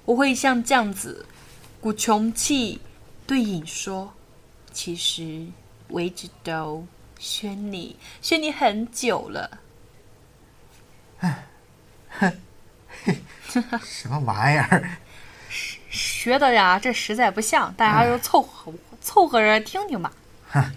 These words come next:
Speaker 2: 好，好，凑，凑合听啊，大家就凑，凑，凑，凑，凑给他个面子。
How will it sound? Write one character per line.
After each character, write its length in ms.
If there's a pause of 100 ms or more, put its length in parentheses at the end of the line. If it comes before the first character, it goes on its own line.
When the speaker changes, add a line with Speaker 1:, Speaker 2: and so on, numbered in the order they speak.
(100)
Speaker 2:
好， 180
好， 320 (160)
凑， 140
凑 220
合 80
听 140
啊， 240 (260)
大 200
家 80
就 60 (280)
凑， 360
凑， 0 (100)
凑， 200
凑， 400
凑 240
给 100
他 60
个 80
面 180
子。 80